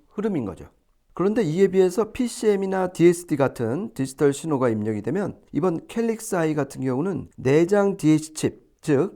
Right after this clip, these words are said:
미국 이에스에스의 삼십이 비트 투 채널 칩인 이에스 구공삼팔 큐 투 엠 칩이 디지털 신호를 아날로그 신호로 바꿔준 다음에 아까 같은 클래스 D 증폭을 한다,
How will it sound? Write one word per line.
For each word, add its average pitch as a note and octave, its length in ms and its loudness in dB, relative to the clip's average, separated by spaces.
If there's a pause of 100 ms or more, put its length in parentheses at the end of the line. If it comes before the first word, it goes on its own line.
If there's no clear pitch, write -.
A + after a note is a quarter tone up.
미국 E3 540 0
이에스에스의 D3+ 800 2
삼십이 G#3 520 -2
비트 E3+ 440 0
투 G3 160 -8
채널 D#3+ 320 -2
칩인 G3 480 -4
이에스 C#3+ 580 2
구공삼팔 F#3 920 0
큐 - 180 -12
투 - 80 -4
엠 C3+ 140 -2
칩이 - 420 -4 (100)
디지털 F#3 380 2
신호를 D3 680 0
아날로그 C#3 600 0
신호로 A#2 420 -2
바꿔준 G#2 540 -6
다음에 G#2 500 -4 (140)
아까 A#2+ 320 -2
같은 F3 380 -2
클래스 G#3+ 480 0
D F#3 260 0
증폭을 A#2+ 640 -4
한다, A#2 320 -4